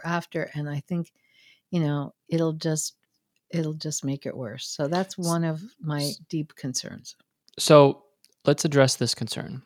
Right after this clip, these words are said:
Speaker 1: And it will look pretty in that it'll go and it'll get the, the button from the design system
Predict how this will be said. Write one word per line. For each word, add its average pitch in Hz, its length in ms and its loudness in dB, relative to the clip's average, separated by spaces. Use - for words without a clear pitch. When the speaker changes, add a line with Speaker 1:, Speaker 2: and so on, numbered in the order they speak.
Speaker 1:
And 190 160 6
it 202 100 6
will 202 220 6
look 220 360 4
pretty 214 720 2
in 196 220 6
that 175 240 6
it'll 175 180 4
go 185 300 4
and 202 100 6
it'll 170 180 4
get 180 340 2
the, 165 280 4
the 170 80 6
button 185 520 6
from 160 340 2
the 156 80 2
design 170 560 6
system 143 640 2